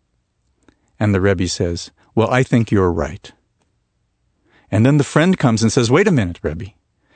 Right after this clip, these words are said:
This is what I believe," and he gives him absolutely a hundred percent different views and opinions.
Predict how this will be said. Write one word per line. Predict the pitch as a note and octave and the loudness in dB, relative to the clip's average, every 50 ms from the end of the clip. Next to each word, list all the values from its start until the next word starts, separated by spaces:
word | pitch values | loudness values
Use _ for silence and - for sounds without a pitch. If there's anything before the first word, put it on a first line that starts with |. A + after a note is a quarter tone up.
| _ - - _ _ | _ -20 -20 _ _
This | B2 D3+ A3+ G#3+ - - | 0 0 2 2 0 0
is | C#3 G2 E2 E2 - - | 0 0 0 -2 -6 -6
what | F#2+ F#2 F2+ | -6 -4 -2
I | A#2 D3+ G3 G3+ | 0 2 2 0
believe," | C#3+ A2+ F2 D#2+ D#2+ E2 F2 A#2 C3+ - | 0 -2 -4 -4 -2 -2 0 0 0 0
and | C3+ A#2+ B2+ | 0 2 2
he | B2+ A2+ | 2 2
gives | B2+ E3 D#3 - - | 0 0 0 0 2
him | C#3 B2+ B2+ - _ - | 2 2 0 -2 _ -2
absolutely | F3+ G3+ G#3 - - - D3+ C3+ C#3+ C#3 B2+ B2+ B2 | -2 0 0 -2 -4 -2 0 0 0 0 2 2 2
a | A2+ A2+ | 2 0
hundred | G#2 B2 D#3 D#3+ D3+ C#3 | 0 0 0 0 0 0
percent | - B2 A2+ - - B2 A2+ G#2+ - - - _ _ _ _ _ _ _ _ - | -2 -4 -4 -2 0 0 0 0 -2 -6 -14 _ _ _ _ _ _ _ _ 0
different | - D3 - - A#2 G2+ F2+ - - _ _ _ _ _ _ _ _ | 0 0 2 0 0 0 -2 -4 -10 _ _ _ _ _ _ _ _
views | - F#2+ G2+ G2 G2+ G2 G2 F2+ - | -6 -2 0 0 0 0 0 -2 -4
and | F#2+ F2 | -6 -6
opinions. | E2 - - D#2 D2+ F2 A#2+ D3+ - - | -6 -6 -6 -4 -4 -2 -4 -4 -6 -10